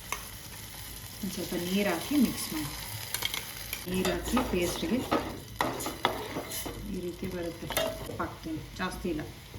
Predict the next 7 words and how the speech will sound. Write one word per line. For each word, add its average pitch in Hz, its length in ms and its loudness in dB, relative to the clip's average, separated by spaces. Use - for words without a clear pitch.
ಸ್ವಲ್ಪ. 185 300 0
ಒಳ್ಳೆ 175 260 2
ಸ್ಮೆಲ್ 175 340 0
ಇದೆ. 151 180 0
ಒಂದೆರಡು 170 240 -2
ನಿಮಿಷ 165 200 -4
ಕುದಿ. 160 320 0